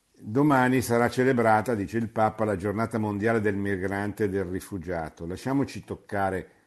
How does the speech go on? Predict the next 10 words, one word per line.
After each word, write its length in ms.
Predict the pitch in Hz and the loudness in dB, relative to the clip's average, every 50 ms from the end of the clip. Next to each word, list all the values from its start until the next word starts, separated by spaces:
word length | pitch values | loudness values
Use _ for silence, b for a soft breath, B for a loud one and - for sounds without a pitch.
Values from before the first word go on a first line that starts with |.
| b b b b b b b b b _ - | b b b b b b b b b _ -6
dalla 240 | - 101 101 104 95 | -4 -4 -2 -4 -4
storia 460 | - - - 127 123 117 113 104 90 | -6 -4 0 2 4 4 4 2 0
di 100 | 82 73 | -4 -6
tanti 340 | - 101 95 92 85 98 95 | -6 -6 -8 -6 -6 -6 -6
nostri 360 | 98 107 101 - - - 87 | -4 -6 -6 -4 -4 -6 -6
fratelli 520 | - 98 95 90 - - 104 104 98 101 | -4 -6 -8 -6 -4 -4 -4 -4 -4 -4
e 60 | 98 | -6
sorelle 480 | 92 - - 95 87 92 92 95 95 92 | -6 -8 -10 -8 -6 -6 -6 -4 -6 -6
in 80 | 90 90 | -6 -6
difficoltà, 880 | 87 90 - - 92 82 _ - 92 85 - _ - 85 73 71 - | -8 -10 -10 -10 -14 -14 _ -10 -12 -12 -12 _ -14 -14 -14 -14 -18